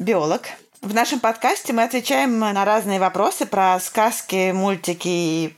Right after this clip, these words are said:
и фильмы, которые задаёт Стёпа или кто-нибудь из слушателей. И вот сегодня мы решили ответить на вопрос Софии про мандрагору. Она спрашивает, могут ли растения быть разумными, как мандрагора? Насколько для них вообще возможно издавать звуки или двигаться?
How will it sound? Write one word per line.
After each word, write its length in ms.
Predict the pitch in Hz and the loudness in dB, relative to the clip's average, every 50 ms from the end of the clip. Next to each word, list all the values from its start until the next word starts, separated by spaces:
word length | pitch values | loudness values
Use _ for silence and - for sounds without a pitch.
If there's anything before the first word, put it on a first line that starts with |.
| _ _ | _ _
и 100 | - 165 | -6 -6
фильмы, 460 | 170 - - 233 277 320 359 359 392 440 466 - - - - - | -4 -2 -2 0 0 2 2 2 0 0 -2 -4 -10 -18 -16 -6
которые 420 | - 202 175 - 196 202 208 190 - - _ | -4 -2 -2 0 0 0 0 0 -2 -6 _
задаёт 580 | - 175 202 180 185 190 185 185 185 180 185 - - | -6 -4 -2 0 2 2 4 2 2 0 -2 -6 -14
Стёпа 460 | - - - - - 208 349 403 - 440 453 480 480 - - - | -12 -12 -4 0 2 2 2 2 2 0 0 0 -2 -6 -8 -4
или 220 | - 233 254 311 | -2 0 2 2
кто-нибудь 380 | 330 - - 220 233 262 247 262 | 0 0 0 0 0 0 0 -2
из 100 | 269 254 | -2 -4
слушателей. 640 | - - 160 147 147 - 156 - 151 117 110 - - _ | -2 -2 -4 -4 -4 -6 -8 -8 -8 -8 -8 -10 -10 _
И 100 | - 151 | -4 -2
вот 180 | 214 233 233 233 | 0 0 0 0
сегодня 380 | - 254 233 240 240 220 233 220 | -2 0 0 0 0 0 0 -2
мы 100 | 208 202 | 0 0
решили 280 | 196 202 - 254 214 | -2 -2 -2 -2 -2
ответить 320 | 208 196 202 202 208 196 196 | -2 -2 0 -2 -2 -2 -2
на 60 | 190 | -2
вопрос 240 | 185 - 190 202 - | -2 -2 -2 -4 -2
Софии 440 | - 190 180 190 - 233 285 359 | -4 -4 -4 -4 -2 0 0 0
про 160 | 403 - 226 214 | 0 0 0 0
мандрагору. 680 | 226 254 262 233 233 240 226 185 175 156 135 135 135 - _ _ _ _ _ | 0 0 0 0 0 0 0 0 0 0 0 -2 -4 -8 _ _ _ _ _
Она 300 | - - 170 190 214 240 | -4 -2 0 0 0 0
спрашивает, 760 | - - - 214 202 233 - - - 277 247 247 233 233 - - - | -2 -2 0 0 0 0 0 -2 -2 -2 0 0 -2 -4 -6 -12 -8
могут 440 | - 190 202 226 269 330 302 254 - | -4 0 0 2 2 0 -2 -4 -2
ли 140 | 202 196 196 | -2 0 0
растения 500 | 196 196 220 - - 302 359 370 311 233 | 0 0 -2 -2 -2 -2 0 0 0 0
быть 200 | 190 202 226 226 | 0 -2 -2 0
разумными, 560 | 220 208 208 190 247 294 320 294 254 226 208 | 0 -2 0 0 0 0 0 0 0 -2 -2
как 180 | - 220 220 - | -2 -4 -4 -2
мандрагора? 720 | 233 233 226 208 208 214 208 180 160 151 139 - - 156 - _ | -2 -2 0 0 0 -2 0 -2 -2 -2 -2 -2 -6 -8 -10 _
Насколько 600 | - 170 185 208 220 - - - 285 262 247 - 196 | -6 -2 -2 -2 -2 -2 -2 -2 -2 -2 -2 -4 -2
для 140 | 180 190 | -2 -2
них 200 | 214 214 220 - | 0 -2 -2 -2
вообще 380 | - 185 - - - - - 196 | -2 -2 -2 -2 -4 -4 -2 0
возможно 540 | 180 175 185 165 190 196 226 381 359 285 240 | 0 0 0 -2 0 0 0 0 0 0 -2
издавать 360 | 208 175 240 - 190 196 185 | 0 0 0 0 0 0 -2
звуки 360 | 170 180 185 254 320 - - | -2 -2 -4 -4 -4 -4 -6
или 260 | 220 - - 214 226 | -6 -4 -2 -2 -2
двигаться? 720 | 247 196 190 165 185 170 143 147 143 - - - - - | -2 -2 -4 -4 -4 -4 -4 -6 -6 -8 -10 -12 -12 -12